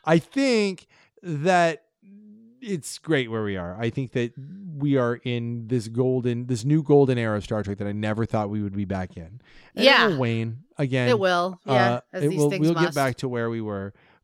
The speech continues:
Speaker 1: But it, the fact that Star Trek is viable enough that they're like, "Let's just throw all the money at it.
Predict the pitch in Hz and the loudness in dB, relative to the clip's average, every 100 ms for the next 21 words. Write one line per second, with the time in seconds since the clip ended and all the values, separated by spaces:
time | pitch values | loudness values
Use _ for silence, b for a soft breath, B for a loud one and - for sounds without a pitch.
0 | 123 127 127 135 117 _ 147 - 170 156 | -4 -2 0 -4 -4 _ -6 0 0 0
1 | 156 - 143 127 120 104 110 113 120 110 | -4 -4 -4 -4 -6 -8 -4 -2 -2 -4
2 | 104 101 95 110 107 107 110 101 143 - | -8 -8 -10 -12 -10 -8 -10 -4 -4 -2
3 | 269 - - 160 175 165 165 143 139 139 | -6 -6 -2 4 8 8 8 6 4 4
4 | 131 113 101 | 2 0 -4